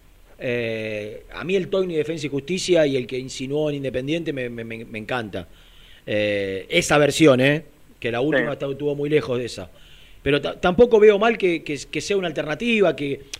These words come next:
Speaker 1: que levante su nivel y, y, y vaya llevándolo de a poco y vaya ganándose la titularidad de a poco. Eh, darle confianza a Battaglini, que, que, que es una apuesta importante de Independiente y, y tiene experiencia. Eh,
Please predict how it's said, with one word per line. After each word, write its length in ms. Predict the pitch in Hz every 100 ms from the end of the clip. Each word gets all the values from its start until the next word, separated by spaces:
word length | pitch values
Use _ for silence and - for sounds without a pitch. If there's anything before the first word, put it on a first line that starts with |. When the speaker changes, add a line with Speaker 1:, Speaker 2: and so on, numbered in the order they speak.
| -
Speaker 1:
que 100 | -
levante 360 | 143 156 202 180
su 100 | 170
nivel 280 | 160 185 208
y, 40 | 175 147 131 139 139
y, 180 | 156 143
y 40 |
vaya 180 | 165 160
llevándolo 400 | 156 160 160 147
de 80 | 147
a 80 | 143
poco 240 | 214 175
y 40 | 160
vaya 200 | 151 151
ganándose 360 | 147 156 143
la 80 | 139
titularidad 420 | 131 139 139 147
de 40 | 151
a 40 |
poco. 460 | 175 196 165 165 165 - - - -
Eh, 300 | 151 143 135
darle 260 | 175 175 160
confianza 380 | 156 165 165 156
a 20 |
Battaglini, 500 | 147 143 143 196 180
que, 300 | 139 135 - - - - - - -
que, 160 | 135
que 120 | - 147
es 120 | -
una 100 | 139
apuesta 340 | - 170 -
importante 480 | 143 135 135 160 143
de 40 |
Independiente 560 | 135 131 131 151 185 160
y, 260 | 139 135 123
y 40 |
tiene 220 | 123 135
experiencia. 960 | 127 - 123 139 185 185 156 156 156 151 - - - - - - - -
Eh, 600 | 135 127 123 120 123